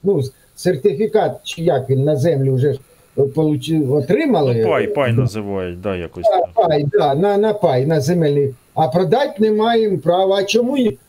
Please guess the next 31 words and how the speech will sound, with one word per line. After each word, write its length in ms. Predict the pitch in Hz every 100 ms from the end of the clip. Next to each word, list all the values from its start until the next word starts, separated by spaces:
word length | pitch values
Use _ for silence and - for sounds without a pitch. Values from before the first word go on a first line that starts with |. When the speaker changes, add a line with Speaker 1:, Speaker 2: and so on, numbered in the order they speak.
| -
Speaker 1:
місцевим 840 | 180 226 - - 269 311 240 190 123 _ _
м-, 160 | 127 147 151 147 147
можна, 800 | 147 156 156 165 190 214 240 269 269 _ _ _ -
е, 180 | 202 208
було 360 | 180 220 233 240
квартири 540 | 226 247 - 240 240
продати, 460 | 240 240 226 247 -
а, 340 | 214 208 208 202 - 196 175 180
а 160 | 196 175
селянину 560 | - 196 190 226 240
не 140 | 226 170
можна 400 | 151 175 190 185
землю 380 | 170 190 185
продати? 400 | 180 185 165 170 - _ _
А 100 | 165
що 260 | 165 220 190
це 180 | - 135
є? 300 | 131 165 160 131 127 135 139
Нам 220 | 147 147 143
же 100 | 160
ж 80 | -
поділили, 680 | 170 170 180 185 185 180 - - -
наче 240 | 170 143
як 160 | 175 170
по 140 | 185
справедливості, 880 | - - 185 185 165 202 156 139 147
йому 260 | 147 180 190
квартиру, 500 | 147 143 - 208 180
а 100 | 165
мені 300 | 143 147 156
пай. 220 | - -